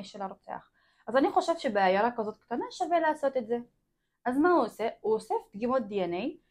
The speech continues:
ממשהו כמו שלושים גברים, שנראים לו חשודים שגרים באזור, גם שם, שיש להם נגיד, אה, איזה תיק במשטרה, או לא יודעת, איזה, אה, הגדרה מתאימה לרוצח שהם הגדירו או משהו, שולח את כולם למעבדה,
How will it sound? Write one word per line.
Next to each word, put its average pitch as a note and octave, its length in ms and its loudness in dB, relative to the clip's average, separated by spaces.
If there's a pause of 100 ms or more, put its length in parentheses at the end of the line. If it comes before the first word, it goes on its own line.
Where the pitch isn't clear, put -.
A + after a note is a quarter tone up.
(460)
ממשהו A#3 420 2
כמו F4 140 -2
שלושים B3 500 -6
גברים, E3 480 -4 (440)
שנראים A#3 480 -2
לו A4+ 80 0
חשודים C4 460 -2
שגרים G#3+ 440 -2
באזור, E3 400 -4 (140)
גם D3+ 140 -12
שם, D4 260 -4
שיש F#3+ 300 -10
להם F3+ 180 -6
נגיד, D#3+ 360 -8
אה, E3 120 -4 (280)
איזה F3+ 140 -12
תיק F#3+ 220 -8
במשטרה, A3+ 840 2
או D#3 520 -6
לא A3+ 140 2
יודעת, F#3+ 260 2
איזה, D#3+ 280 -10 (1040)
אה, F#3 320 -4
הגדרה G#3 340 4
מתאימה G#3 480 0
לרוצח F3+ 540 -4
שהם E3+ 220 -8
הגדירו G3+ 300 -2
או F#3+ 80 -4
משהו, E4 300 -2 (560)
שולח C#4 440 2
את - 100 -8
כולם D#3 380 -6
למעבדה, D3+ 560 0